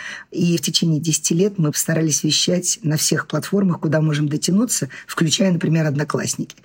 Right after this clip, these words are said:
Уж я точно совершенно не поклонник «Одноклассников». Пусть не обижаются на меня люди, которые в этой социальной сети находятся. Но, тем не менее, двадцать четвёртый год — это тот год, когда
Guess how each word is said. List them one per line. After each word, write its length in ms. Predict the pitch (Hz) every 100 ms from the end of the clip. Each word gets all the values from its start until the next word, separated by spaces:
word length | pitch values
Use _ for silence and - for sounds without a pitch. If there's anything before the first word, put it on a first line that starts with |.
| - -
Уж 120 | 151
я 100 | 185 175
точно 420 | - 160 - -
совершенно 400 | - - - 135
не 160 | 139
поклонник 480 | 135 135 - 139 127
«Одноклассников». 640 | 139 135 180 196 196 - - - -
Пусть 200 | - 160
не 100 | 151
обижаются 540 | 139 139 156 165 - 135
на 40 |
меня 220 | 127 139
люди, 240 | 143 156 135
которые 380 | - - 147
в 40 | 131
этой 200 | 139 -
социальной 360 | - 147 147
сети 380 | - - - 151 -
находятся. 640 | 160 165 151 127 127 - - - -
Но, 280 | 202 240 269
тем 240 | 262 214 202
не 120 | 190
менее, 640 | 202 202 185 170 160 143 -
двадцать 340 | 151 160 -
четвёртый 420 | - 165 165 170
год — 260 | 160 220 233
это 180 | 165 196
тот 200 | 170 160
год, 240 | 170 190
когда 440 | - 143 156 160